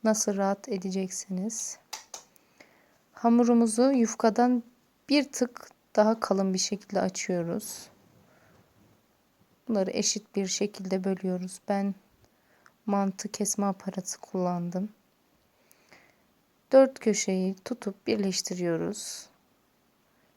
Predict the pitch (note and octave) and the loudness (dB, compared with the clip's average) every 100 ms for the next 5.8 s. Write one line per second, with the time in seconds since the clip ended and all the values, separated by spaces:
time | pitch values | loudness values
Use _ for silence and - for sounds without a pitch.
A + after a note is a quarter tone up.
0 | _ _ _ _ _ _ _ _ _ _ | _ _ _ _ _ _ _ _ _ _
1 | A3 B3 C4+ - B3+ G3+ F#3+ F#3 - A#3+ | 4 6 6 4 4 4 2 0 4 8
2 | B3 B3+ A3 F#3+ F#3 - - F#3 F3+ F#3+ | 8 8 6 4 2 0 -2 0 2 0
3 | A3+ _ _ _ _ _ _ A3 B3 C4+ | -4 _ _ _ _ _ _ 2 4 6
4 | B3+ G#3+ - F#3+ F#3+ F#3 F#3 A3+ - - | 6 4 4 2 2 2 0 -2 -4 -2
5 | F#3 F3+ E3 F3 G#3+ - - | 0 2 0 0 -4 -6 -10